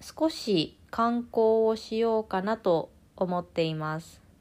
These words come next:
いろいろな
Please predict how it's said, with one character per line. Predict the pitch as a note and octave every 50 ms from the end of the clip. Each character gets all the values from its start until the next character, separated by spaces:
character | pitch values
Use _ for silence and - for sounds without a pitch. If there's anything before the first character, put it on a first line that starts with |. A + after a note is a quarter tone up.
| _ _ _ _ _ _ _ - - _ - - - - - - _ _ - - - - _ _ - - - _ - - _ _ _ _ _ - - - _ - -
い | - G3
ろ | G#3 G#3+
い | G#3+ G#3
ろ | G#3+ G#3
な | G3+ G3+ G3 G3 G3 -